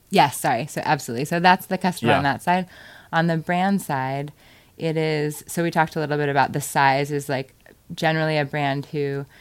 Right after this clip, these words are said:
Speaker 1: has a direct-to-consumer business, probably has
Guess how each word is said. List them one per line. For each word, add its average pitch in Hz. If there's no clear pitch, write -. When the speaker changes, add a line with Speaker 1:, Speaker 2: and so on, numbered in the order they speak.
Speaker 1:
has 170
a 175
direct-to-consumer 156
business, 139
probably 175
has 151